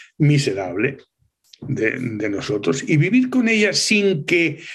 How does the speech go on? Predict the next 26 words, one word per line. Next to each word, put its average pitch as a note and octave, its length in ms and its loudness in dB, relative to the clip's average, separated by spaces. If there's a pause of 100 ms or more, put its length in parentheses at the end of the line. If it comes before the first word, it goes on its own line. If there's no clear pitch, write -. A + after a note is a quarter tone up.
(100)
logre D#3+ 880 2 (460)
grandes D3+ 420 0
acciones. C3 380 -2
Yo D3 200 2
puedo E3+ 240 0
tener, D3 400 0 (420)
mm, C3 480 2
po-, C3 140 -4
po-, C3+ 160 2
por B2+ 120 -4
ejemplo, C#3 560 0 (360)
¿qué C3 120 0
te C3 120 0
diría A2 220 0
yo? A2 160 0
Ganas C#3 520 0 (260)
de A2+ 260 -6
que A2+ 420 0
tengo C3+ 200 4
un D3 80 4
sentimiento, C3 760 2
"Ay, C#3 260 0 (320)
esa - 240 -2
persona, C3+ 640 0
ojalá, C3+ 640 -2
ojalá", C3 480 -2